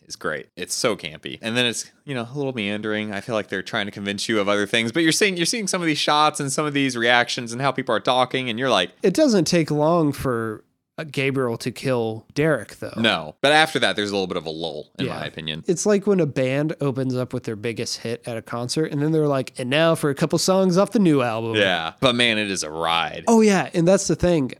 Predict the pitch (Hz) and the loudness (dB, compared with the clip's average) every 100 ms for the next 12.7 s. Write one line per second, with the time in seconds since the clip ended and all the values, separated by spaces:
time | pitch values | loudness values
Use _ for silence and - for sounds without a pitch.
0 | - 131 170 170 151 135 139 135 131 120 | -6 0 2 4 2 2 0 0 -2 -2
1 | 113 117 - 127 - 117 - 107 104 107 | -6 -8 -8 -8 -6 -6 -6 -6 -6 -8
2 | - 147 139 - 113 131 110 104 - 127 | -4 0 0 -2 -6 -8 -6 -8 -4 -4
3 | 123 123 110 104 131 120 - 104 139 160 | -4 -6 -6 -6 -4 -4 -8 -2 2 2
4 | - 220 151 107 - 147 139 135 135 127 | 4 4 4 0 0 2 4 2 2 0
5 | 131 - 143 120 - 196 - 185 190 214 | -2 -2 -4 -2 0 0 0 2 4 2
6 | 165 139 151 160 143 - 131 151 185 156 | 0 0 2 2 0 0 2 2 4 2
7 | - 151 156 143 - 143 165 196 202 135 | 2 0 0 0 0 2 4 2 2 2
8 | 147 143 - 151 143 127 127 117 120 143 | 2 2 2 0 0 0 0 0 0 0
9 | 135 113 113 131 120 131 127 110 - 139 | 0 -2 -4 -6 -4 -2 -2 -4 -4 0
10 | 143 117 113 110 127 120 - 135 123 127 | 0 0 -4 -2 -2 -2 -2 -2 0 0
11 | 143 - - 113 - 127 - 135 120 120 | 0 -2 -6 -6 -6 -8 -4 -4 -4 -4
12 | 113 143 180 139 104 101 | -2 0 2 2 -2 -8